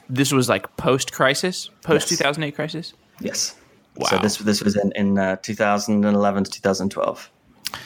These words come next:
Speaker 1: I did always wonder what it looked like from the inside trying to put out those fires. And I guess you sort of just answered my question.
Speaker 2: Sure.
Speaker 1: Tried to put out the fires by throwing some, some Pythons on them.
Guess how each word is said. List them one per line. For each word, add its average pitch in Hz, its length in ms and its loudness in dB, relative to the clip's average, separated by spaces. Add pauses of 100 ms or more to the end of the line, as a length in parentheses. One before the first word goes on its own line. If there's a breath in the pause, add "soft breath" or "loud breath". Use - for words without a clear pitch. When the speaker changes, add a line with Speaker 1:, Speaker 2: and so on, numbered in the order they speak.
(320 loud breath)
Speaker 1:
I - 40 -2
did 190 200 2
always 180 400 2
wonder 123 680 2 (260)
what 120 520 0
it 113 240 2
looked 127 260 0
like 120 380 2
from 120 200 0
the 104 140 0
inside 110 720 0 (140)
trying 117 360 0
to 123 100 -10
put - 320 -2
out 107 220 4
those - 220 0
fires. 92 680 0
And 113 100 0
I 107 80 2
guess - 460 -2 (260)
you 104 320 2
sort 113 240 2
of 110 60 -8
just 110 160 -2
answered 104 260 0
my 87 80 2
question. 113 480 0 (640 loud breath)
Speaker 2:
Sure. - 260 -2 (340)
Speaker 1:
Tried 123 160 0
to 120 60 -4
put 139 160 0
out 127 120 2
the 117 80 -2
fires 123 340 4
by 117 160 2
throwing 123 320 0
some, 120 120 -10 (360)
some 113 220 -2
Pythons 131 800 2
on 107 260 4
them. 104 240 0